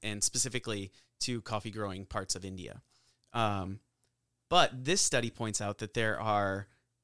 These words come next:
just as many small risks, and they're actually just thresholds of normal growing conditions going slightly out of whack that create hazardous growing conditions. And as they accelerate and overlap, small changes in yield will regularly amount to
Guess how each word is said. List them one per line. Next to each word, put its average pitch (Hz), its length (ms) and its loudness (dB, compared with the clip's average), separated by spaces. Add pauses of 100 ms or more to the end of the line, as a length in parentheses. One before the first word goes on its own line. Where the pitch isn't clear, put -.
(400)
just 165 260 4
as 156 140 2
many 143 180 0
small 123 460 4
risks, - 640 -2 (580)
and 117 140 0
they're 117 180 2
actually 139 320 6
just 123 260 0
thresholds 127 440 2
of 107 80 -2
normal 143 400 2
growing 135 300 0
conditions 107 500 -2
going 107 480 -4
slightly 117 480 2
out 120 120 4
of 110 120 -6
whack 98 320 0
that 107 140 -4
create 117 280 -2
hazardous 107 460 -2
growing 92 240 -6
conditions. - 560 -10 (720)
And 113 300 -2 (100)
as 117 220 2
they 110 220 2
accelerate 123 600 2
and 107 140 -10
overlap, 113 560 0 (300)
small 123 320 2
changes 120 380 0
in 107 120 -2
yield 110 340 0
will 101 140 -8
regularly 120 640 2
amount 104 300 -2
to 95 320 -2